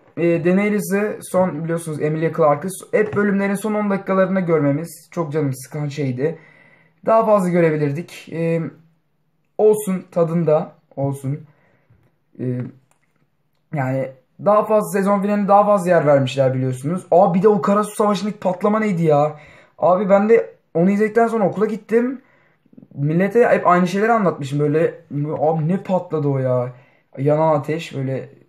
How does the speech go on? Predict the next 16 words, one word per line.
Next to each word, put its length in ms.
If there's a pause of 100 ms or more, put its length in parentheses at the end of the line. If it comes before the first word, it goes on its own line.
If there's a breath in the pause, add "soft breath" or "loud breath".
(120)
e, 200
sıvı 280
ateş. 480 (220 soft breath)
Patladı 480
böyle. 380
Abi 340 (240)
inanılmaz, 680
inanılmaz 460
güzel 280
efektler 460
vardı. 520 (760 soft breath)
E, 340
biliyorsunuz 440
yarım 260
adamımız, 680 (440)
e, 360